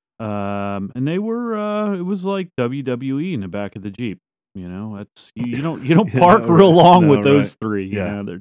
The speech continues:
Speaker 1: they're actually, they're really good boys and they get along pretty well. But, um, if somebody throws that first snowball, it's on,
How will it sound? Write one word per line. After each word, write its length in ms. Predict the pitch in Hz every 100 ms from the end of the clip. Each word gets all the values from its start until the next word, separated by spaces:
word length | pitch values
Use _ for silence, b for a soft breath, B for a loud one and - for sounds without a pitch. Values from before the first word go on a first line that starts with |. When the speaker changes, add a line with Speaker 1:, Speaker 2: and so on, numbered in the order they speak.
| -
Speaker 1:
they're 140 | 143 143
actually, 320 | 143 - 113
they're 100 | 107
really 240 | 120 120
good 240 | 104 107 92
boys 300 | 104 104 98
and 80 |
they 60 | 101
get 120 | 101
along 240 | 101 101 95
pretty 180 | 104
well. 280 | 98 101 98
But, 160 | 98 101 - _ _ _ _ _ _ _ _ 110
um, 400 | 107 101 98 95
if 100 | -
somebody 260 | 131 120
throws 280 | - 117 107
that 140 | 107 -
first 220 | 107 95
snowball, 500 | - 104 92 95 90
it's 100 | 98 -
on, 280 | 95 87